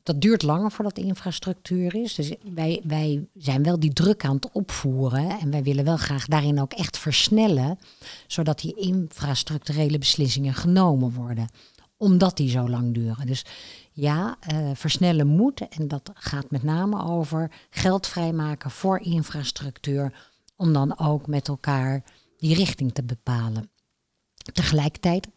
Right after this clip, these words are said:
zijn we natuurlijk met heel veel andere dingen bezig. Je ziet ook enorm woningbouwtekort, hè. Wat wij zeggen is: probeer nu in ieder geval veel meer daar te bouwen, de woningen te bouwen en daar dan ook de inf-, de infra neer te leggen voor, eh,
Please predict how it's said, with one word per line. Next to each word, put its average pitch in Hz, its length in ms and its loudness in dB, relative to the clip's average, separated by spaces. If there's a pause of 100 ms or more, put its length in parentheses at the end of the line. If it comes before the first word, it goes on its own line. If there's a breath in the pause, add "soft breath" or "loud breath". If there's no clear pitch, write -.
(180)
zijn 135 240 -2
we 131 40 0
natuurlijk 143 400 -4
met 220 100 -8
heel 165 200 0
veel 165 120 -2
andere 202 260 0
dingen 131 240 2
bezig. 120 280 -2
Je 143 140 0
ziet 160 260 0
ook 147 260 -2 (380 loud breath)
enorm 170 400 2
woningbouwtekort, 135 1000 0
hè. 175 200 -2
Wat 147 200 -6
wij 135 140 0
zeggen 156 320 -2
is: 151 120 -4
probeer 170 460 4
nu 147 200 4
in 156 100 2
ieder 170 200 2
geval 143 580 2 (460 loud breath)
veel 196 400 2
meer 147 440 2 (600 loud breath)
daar 165 540 0
te - 120 2
bouwen, 160 500 2
de 139 80 2
woningen 160 440 4
te 147 100 -2
bouwen 139 560 0
en 160 120 0
daar 156 180 0
dan 151 140 0
ook 156 180 -2
de 175 100 -6
inf-, 226 400 2
de 160 220 -4
infra 170 540 2
neer 143 280 0
te 147 120 -6
leggen 139 360 -2
voor, 151 540 -2
eh, 151 220 -2